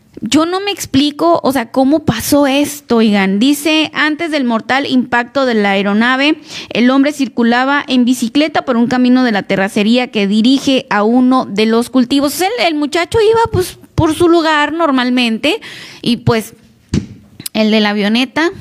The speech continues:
se lo llevó de corbata, oigan. Qué bárbaro. Un hombre que circulaba por el camino rural del Valle del Yaqui fue golpeado por, por una de las alas de la avioneta que pasaba a baja altura por el lugar,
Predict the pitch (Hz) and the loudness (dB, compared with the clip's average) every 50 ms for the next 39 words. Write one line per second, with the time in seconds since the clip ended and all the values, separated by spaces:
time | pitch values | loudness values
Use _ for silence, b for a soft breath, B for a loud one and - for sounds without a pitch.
0 | B B B B B B _ _ - - - - 202 196 196 196 190 202 196 185 | B B B B B B _ _ -14 -8 -4 0 2 2 2 2 2 0 0 0
1 | 226 240 254 233 226 - 196 202 190 180 202 208 302 - 208 196 185 185 185 185 | 0 0 -2 -2 -6 -4 -4 -4 -2 -2 -2 -4 -4 -4 -4 -2 0 0 0 0
2 | - B B B B B B B B B B - - 240 262 262 247 247 247 254 | -2 B B B B B B B B B B -6 -4 -2 0 0 0 0 0 -2
3 | 240 220 196 - - - B B B B B B B - 277 294 311 320 320 - | -2 -2 -2 -2 -6 -8 B B B B B B B 2 4 4 4 4 2 2
4 | - 277 285 285 285 302 339 320 294 277 - 247 208 220 - 233 233 240 247 247 | 2 2 4 4 2 2 0 -2 -4 -2 0 -2 -2 0 0 0 2 2 2 0
5 | 247 247 262 262 262 262 262 _ - 220 214 214 214 208 208 220 214 220 233 247 | 0 0 0 0 0 -2 -4 _ -2 0 0 2 0 0 0 -2 0 2 2 4
6 | 262 262 247 240 220 208 214 233 247 233 240 226 214 226 226 240 233 226 214 202 | 4 2 2 2 0 0 0 0 0 0 -2 -2 -2 -2 -2 0 0 0 0 0
7 | 196 226 226 233 233 269 285 277 - 302 320 349 370 320 - - 269 269 269 277 | 0 0 -2 -2 -2 -2 -4 -2 -2 -4 -2 -2 -4 -4 -2 -2 -2 0 0 0
8 | 302 277 - 220 208 202 - - - - 226 226 226 247 269 294 285 262 226 202 | -2 -2 -2 -4 -6 -6 -8 -10 -6 -2 0 2 4 4 4 4 2 0 0 -2
9 | 190 - - - 262 254 262 269 277 285 269 240 247 226 220 214 196 202 208 208 | -2 -6 -6 -2 -2 0 0 0 -2 -2 -2 -2 -2 0 0 0 0 -2 -2 0
10 | 214 233 247 247 - 277 277 - 285 - - 233 220 - 262 247 254 262 262 - | 0 0 0 -2 -2 -4 -4 -4 -4 -4 -4 -6 -4 -2 -2 0 0 0 -2 -2
11 | - - 214 208 214 226 240 254 277 262 233 208 202 - 240 240 240 240 240 240 | -2 -2 -2 0 0 0 -2 -2 -2 -2 -2 -2 -2 -2 -2 0 0 0 -2 0
12 | 220 226 226 226 233 226 254 254 254 | 0 0 2 0 0 0 0 -2 -2